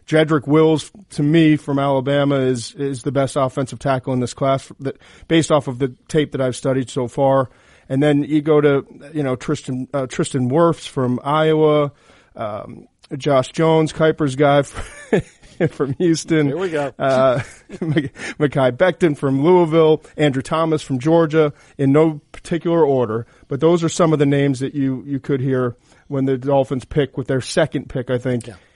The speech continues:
Speaker 1: in the first round. And then, you know, what's available at edge, what's available at linebacker, we'll have to wait and see. But I, I think Zach Bond is one of those players that's a possibility. Patrick Queen from L S U, who I, I thought was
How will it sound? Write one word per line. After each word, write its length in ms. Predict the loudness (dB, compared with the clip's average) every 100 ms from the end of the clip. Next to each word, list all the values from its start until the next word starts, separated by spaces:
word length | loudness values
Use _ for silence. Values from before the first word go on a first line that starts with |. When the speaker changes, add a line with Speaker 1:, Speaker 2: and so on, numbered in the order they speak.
| _ -2
Speaker 1:
in 100 | -2
the 80 |
first 340 | 0 0 0 -2
round. 320 | 0 0 0
And 140 | 0
then, 300 | 0 0 -2 -6 _ _
you 60 | 2
know, 100 | 2
what's 380 | 0 -2 -2 0
available 580 | 2 2 2 0 0
at 100 | -2
edge, 420 | -2 0 0 -2 -6
what's 260 | -6 -4
available 520 | 2 4 4 2 0
at 60 | 2
linebacker, 720 | 0 0 0 0 0 0 -2 -2 -16 _ -18 -4
we'll 200 | 2 4
have 140 | 4
to 60 | 4
wait 200 | 2 2
and 120 | -2
see. 240 | -2 -2 0
But 140 | 2
I, 320 | 2 2 0
I 40 | -2
think 200 | -2 0
Zach 300 | 2 2 2
Bond 260 | 2 2
is 100 | 0
one 240 | 2 2 2
of 100 | 2
those 220 | 0 -2
players 440 | -2 2 2 0
that's 140 | -4 -8
a 60 |
possibility. 720 | -4 0 0 0 -2 0 0
Patrick 440 | -2 -4 -4 -6 -8
Queen 540 | -2 0 2 0 -2 -10 _ _
from 180 | 2 4
L 160 | 4
S 180 | 2 0
U, 180 | 2 2
who 300 | 2 0 -2
I, 200 | -2 -2
I 40 |
thought 280 | 0 0 0
was 160 | -4